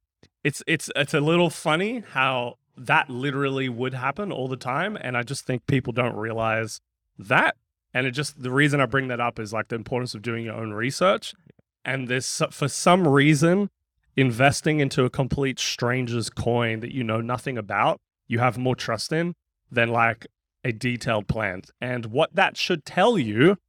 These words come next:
in my opinion, is you're not looking at things correctly and you're, you're basically gambling. If you're just putting money in things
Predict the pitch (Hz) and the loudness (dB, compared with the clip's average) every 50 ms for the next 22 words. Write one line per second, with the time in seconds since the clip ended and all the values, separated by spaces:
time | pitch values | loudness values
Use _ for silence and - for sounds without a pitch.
0 | _ _ _ - - 113 117 127 156 190 202 - - 123 104 98 107 110 123 147 | _ _ _ -4 -2 2 4 6 6 6 6 4 2 -2 -8 -6 -2 0 0 0
1 | 151 - _ _ _ _ _ _ _ _ - - 135 135 131 131 123 123 120 113 | -2 -4 _ _ _ _ _ _ _ _ 2 4 6 8 10 10 10 8 8 6
2 | 107 - - - - _ _ _ _ _ _ _ _ _ _ _ _ _ _ _ | 2 -2 -6 -8 -12 _ _ _ _ _ _ _ _ _ _ _ _ _ _ _
3 | _ - 123 127 135 131 131 135 135 139 143 147 151 160 156 - _ _ _ _ | _ 0 4 4 6 6 4 4 6 8 10 10 10 10 8 6 _ _ _ _
4 | _ _ - 113 123 139 143 - 135 135 131 127 110 - - 127 127 120 107 - | _ _ -4 2 4 4 4 4 2 -2 -2 -2 -4 -2 -2 -2 -2 -2 -4 -6
5 | - - - 120 117 120 123 120 - - - 117 113 110 110 110 110 110 _ _ | -4 0 2 2 4 4 4 4 2 0 -6 -2 0 0 0 0 -2 -6 _ _
6 | _ _ _ _ _ _ _ _ _ _ - 117 127 123 117 104 123 120 117 113 | _ _ _ _ _ _ _ _ _ _ -2 0 0 0 0 2 4 4 4 2
7 | - - 123 120 107 - - - 120 123 120 - - 113 - 107 101 95 107 92 | 0 0 0 0 0 0 0 2 4 4 4 2 -2 -6 -6 -6 -4 -4 -6 -8
8 | 90 82 - - - - - _ _ _ _ _ _ _ _ _ _ _ _ _ | -8 -10 -12 -14 -16 -18 -20 _ _ _ _ _ _ _ _ _ _ _ _ _
9 | - - 120 - - 139 165 160 185 - - - 202 190 180 151 147 160 165 165 | 0 0 0 4 6 6 6 8 6 6 8 8 8 8 8 8 8 8 8 8
10 | 170 175 165 - 196 202 214 226 247 233 - - - | 6 4 4 4 4 4 4 2 -2 -6 -6 -8 -12